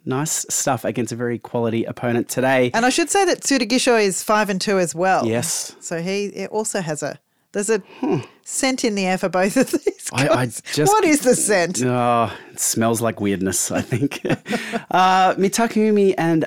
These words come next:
Speaker 1: Aoyama. So, yeah, I mean, I'm, the last two days that I haven't been on the podcast, I've been keeping a close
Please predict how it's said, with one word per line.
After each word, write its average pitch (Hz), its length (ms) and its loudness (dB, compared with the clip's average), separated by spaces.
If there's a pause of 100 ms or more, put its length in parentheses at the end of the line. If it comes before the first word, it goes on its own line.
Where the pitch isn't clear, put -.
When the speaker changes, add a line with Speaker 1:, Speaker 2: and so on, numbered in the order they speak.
Speaker 1:
Aoyama. 143 1080 0
So, 202 480 2 (920)
yeah, 160 520 -4
I - 40 -6
mean, 147 160 2
I'm, 143 260 0 (500)
the - 80 -2
last 143 200 2
two 143 140 0
days 127 240 2
that 123 80 -2
I - 40 0
haven't 117 140 0
been 120 100 0
on 113 100 -2
the 107 60 -4
podcast, 113 460 -8
I've 120 60 -10
been 113 120 -4
keeping 113 280 -6
a 104 60 -4
close 117 500 -2